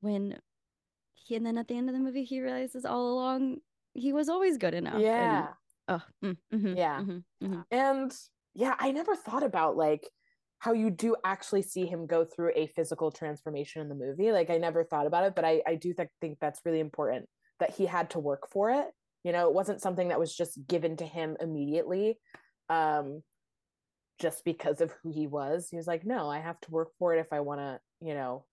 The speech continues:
Speaker 2: achieve the goals that I wanna do or whatever." Yeah. So.
Speaker 1: Totally. And, and to H B's point and to your point, I, I like that it's messy. Like, the montage
Speaker 2: Mm.
Speaker 1: is not him just, like,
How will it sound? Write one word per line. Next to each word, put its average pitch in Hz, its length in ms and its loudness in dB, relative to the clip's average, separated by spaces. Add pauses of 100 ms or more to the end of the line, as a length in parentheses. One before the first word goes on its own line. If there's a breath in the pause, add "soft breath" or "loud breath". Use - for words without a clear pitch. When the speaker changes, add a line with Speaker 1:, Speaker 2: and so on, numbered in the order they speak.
(120)
Speaker 2:
achieve 165 400 -4
the 160 100 2
goals 156 220 2
that 156 100 0
I 151 120 4 (120)
wanna 151 380 -2
do 165 340 2
or 131 340 -2
whatever." 151 500 -8 (120)
Yeah. 151 200 -8 (380)
So. - 140 -12
Speaker 1:
Totally. 247 360 -2
And, 202 280 -2
and 196 300 0
to - 180 -2
H 233 240 -4
B's 220 360 -4
point 202 260 0
and 240 160 2
to 202 100 -4
your 165 140 -2
point, 170 380 -4
I, 180 420 2 (140)
I 185 100 0
like 185 380 0
that 165 440 -2 (540)
it's 196 220 0
messy. 180 680 -4
Like, 196 160 2
the 214 60 4
montage 190 680 2
Speaker 2:
Mm. - 0 -
Speaker 1:
is 185 140 -2
not 190 220 2
him 190 300 0
just, 185 260 -8
like, 170 220 -2